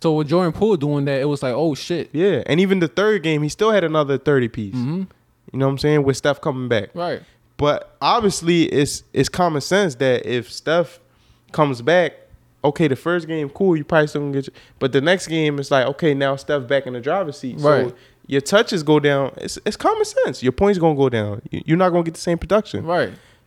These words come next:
Speaker 1: Like, that's, that's, see, but that's the thing, though. Like, and accusing as in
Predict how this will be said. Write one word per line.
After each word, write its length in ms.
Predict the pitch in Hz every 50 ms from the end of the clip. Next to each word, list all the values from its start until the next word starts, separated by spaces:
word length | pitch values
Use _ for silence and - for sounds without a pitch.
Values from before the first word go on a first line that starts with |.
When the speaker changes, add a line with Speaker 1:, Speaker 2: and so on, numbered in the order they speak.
| _ _ _ _ _ -
Speaker 1:
Like, 140 | 143 135
that's, 160 | 139 151 156 -
that's, 280 | - 170 160 - - _ _ _ _ _ _ _ _ _ _ _ _ _ _ _ _ _
see, 160 | - 233 226
but 120 | 208 190 185
that's 160 | 208 208 -
the 40 | 180
thing, 220 | - 208 214 202
though. 120 | 180 156
Like, 320 | 143 139 135 135 131 - -
and 120 | 143 139
accusing 460 | 135 135 131 - - 185 185 160 170 160
as 160 | 151 156 143
in 360 | 151 151 147 139 127 117 113